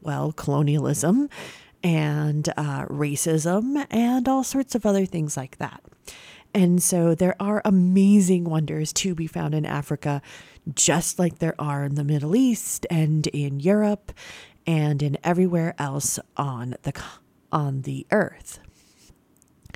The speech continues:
So what if I told you, having, uh, made that statement, that at the same time that Stonehenge was being built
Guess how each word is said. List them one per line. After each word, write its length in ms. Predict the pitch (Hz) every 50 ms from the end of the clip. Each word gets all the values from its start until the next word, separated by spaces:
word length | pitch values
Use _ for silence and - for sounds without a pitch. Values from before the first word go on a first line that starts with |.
| - - - - - - - - _
So 600 | - - - - 226 202 190 190 185 180 190 185 - - _ _ -
what 220 | - 311 302 311 339
if 120 | 302 -
I 100 | 254 202
told 360 | 185 - - 143 139 135 -
you, 220 | - 139 151 185 202
having, 440 | 160 156 156 143 147 143 135 135 - - _ _ _ _ _ - _ _ _ _ _
uh, 220 | 147 139 135 - - _ - - - - _ _ -
made 400 | 160 170 160 156 151 156 151 - -
that 320 | 143 - 143 135 - -
statement, 680 | - - - 151 127 - - 151 190 247 269 - - - - - - - - - _
that 680 | 196 175 160 165 180 165 165 170 165 156 - - - - - - - - - - _ _ _ _ _ _
at 160 | - - -
the 100 | - 208
same 540 | - - - - - 226 254 285 302 311 302
time 580 | - - - 196 175 160 143 139 143 143 156 170 - - - - - - - _
that 240 | - 156 - - -
Stonehenge 840 | - - - 180 220 277 311 285 220 151 151 139 139 139 - -
was 140 | 151 139 -
being 320 | - 147 135 131 131 131
built 480 | - - 135 127 147 185 - - -